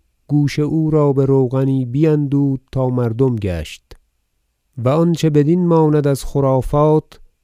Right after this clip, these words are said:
که خواب آرد نادانان را چون شب بر ایشان خوانند. و آن کسان که سخن راست خواهند تا باور دارند، ایشان را از دانایان شمرند و سخت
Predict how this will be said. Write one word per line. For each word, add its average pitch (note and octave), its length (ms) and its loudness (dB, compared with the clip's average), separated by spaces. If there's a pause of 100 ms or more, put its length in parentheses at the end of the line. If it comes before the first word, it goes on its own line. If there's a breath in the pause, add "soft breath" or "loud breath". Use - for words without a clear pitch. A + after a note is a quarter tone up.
(160)
که C3+ 120 -4
خواب D3+ 460 0
آرد D3 420 2
نادانان C3 840 2
را C#3+ 340 0 (200)
چون C3 240 -2
شب D3 300 -2 (120)
بر B2 100 -2
ایشان A2+ 400 -2
خوانند. A2 720 -4 (1800)
و C3 80 -2
آن F3 200 2
کسان F3 500 -2
که E3+ 140 -4
سخن D#3 500 -2
راست E3 520 0
خواهند D3+ 640 0
تا C#3+ 260 0
باور C#3 420 0
دارند، C#3+ 800 -2 (220)
ایشان D#3+ 520 -2
را D3+ 260 2
از A#2+ 260 -4
دانایان C3 680 0
شمرند G#2 800 -6 (360)
و B2+ 100 -4
سخت C#3+ 520 -4